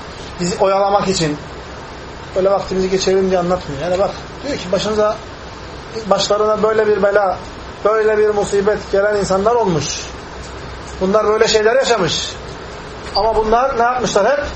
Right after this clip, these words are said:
Sabretmişler. Sabır göstermişler. Sabırlı, sebat etmişler.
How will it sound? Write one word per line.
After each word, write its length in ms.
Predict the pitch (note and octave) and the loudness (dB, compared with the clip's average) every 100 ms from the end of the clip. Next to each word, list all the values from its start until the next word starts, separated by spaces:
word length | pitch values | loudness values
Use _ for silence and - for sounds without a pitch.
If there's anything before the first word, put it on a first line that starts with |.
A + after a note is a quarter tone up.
| - - - - - - - - - - - - - | -10 -14 -14 -14 -14 -12 -12 -12 -12 -12 -12 -12 -4
Sabretmişler. 540 | D4 C#4+ - - - - - - - - - - - - | -2 -2 -4 -4 -6 -8 -12 -14 -14 -14 -14 -14 -8 -2
Sabır 220 | F3 G#3+ | 0 2
göstermişler. 560 | D#3+ - - - - - - - - - - - - | 0 -2 -10 -12 -12 -12 -14 -14 -14 -14 -14 -14 -6
Sabırlı, 360 | E3 E3 F#3 G#3+ | -2 0 0 0
sebat 300 | F3 F#3+ F#3+ | 2 2 0
etmişler. 340 | D3 - - | -4 -6 -10